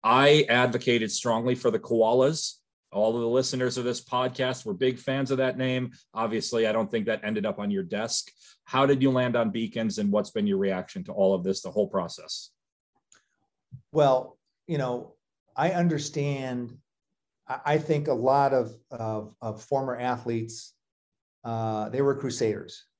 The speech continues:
Speaker 2: and I get their, their, their loyalty to that name. I get that. Uh, but as with anything in life, times change and context changes. And I think that's part of,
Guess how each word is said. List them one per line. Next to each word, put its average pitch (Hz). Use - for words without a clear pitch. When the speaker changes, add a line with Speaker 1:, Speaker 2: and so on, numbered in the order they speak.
Speaker 2:
and 135
I 143
get 147
their, 123
their, 113
their 123
loyalty 127
to 110
that 107
name. 104
I 127
get 117
that. -
Uh, 117
but 127
as 135
with 135
anything 156
in 120
life, 110
times 123
change 98
and 117
context 127
changes. -
And 120
I 120
think 123
that's 139
part 139
of, 117